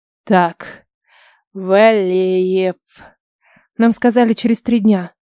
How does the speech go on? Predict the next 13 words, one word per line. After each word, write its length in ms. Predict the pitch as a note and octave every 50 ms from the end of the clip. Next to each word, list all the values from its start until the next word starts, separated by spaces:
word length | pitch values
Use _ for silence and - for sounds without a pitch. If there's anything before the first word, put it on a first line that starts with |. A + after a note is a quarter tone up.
| _ _ _
шепчу. 580 | - - - A3+ G3 - - - F3 E3 E3+ - _ _ _ _ _ _ _ _
Ком 260 | - G#3+ G#3 G#3+ G#3
в 40 | G3
горле, 400 | G3 G#3+ G#3+ G3+ G#3 G3+ G3+ F#3 -
последний 420 | G#3+ G#3+ - A#3 A#3 A#3+ A#3 A3+
шаг 280 | G#3 - A#3 G#3+ G#3+ -
остался, 560 | G#3 - - - G3+ G#3 - - - G3+ G3 - - - - - -
и 100 | - G#3
мы 100 | G#3 A3
все, 320 | G#3 - - A#3+ G#3+ G3 F#3
выдохнем, 500 | F#3 A#3 B3+ G#3+ G3 - - G3 F#3 F#3+
надеюсь. 600 | G3+ G#3 F#3+ - G3 F#3 F3 - - - - _ _ _ _ _ _ _ _ G#3+
«Так, 520 | G3+ G3 F#3 F3+ E3+ - - - - _